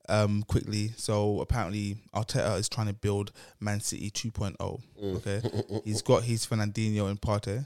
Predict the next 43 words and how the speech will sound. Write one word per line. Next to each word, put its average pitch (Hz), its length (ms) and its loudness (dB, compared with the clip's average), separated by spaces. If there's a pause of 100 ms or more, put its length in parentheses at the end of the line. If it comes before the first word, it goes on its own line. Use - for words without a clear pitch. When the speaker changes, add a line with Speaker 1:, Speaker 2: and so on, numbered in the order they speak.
(120)
Speaker 2:
Mm-hmm. 104 160 4 (120)
Speaker 1:
He's 107 140 -6
got - 160 2
his, 104 300 0
um, 101 220 -2
Silva 107 560 0
in 98 260 -4 (100)
Odegaard. 104 480 -2
Yeah. 101 140 -4
Speaker 2:
Mm-hmm. 107 220 4 (720)
Speaker 1:
Now 104 360 -4 (340)
Xhaka's 117 380 0
meant 95 100 -6
to 117 60 -14
be 107 80 -4
his 101 100 -4
K 104 260 -6
D 101 140 -6
B. - 280 -8 (360)
Obviously, 98 220 -4
Speaker 2:
Yeah. 78 120 4
Speaker 1:
we 110 40 4
know 120 140 4
Xhaka 110 320 0
is 107 180 -2
no 107 100 0
K 101 260 -2
D 101 220 -4
B. 104 220 -6 (420)
Yeah, 98 180 -4
but 101 160 -4
he 110 100 -2
needs 113 340 0
a 110 120 -2
K-, - 180 -14 (320)
the 120 80 -8
team 117 260 -2
needs 113 180 -4
a 104 100 -4
K 107 220 -6
D 104 140 -8
B. 104 260 -8 (120)
Speaker 2:
Yeah. 82 220 2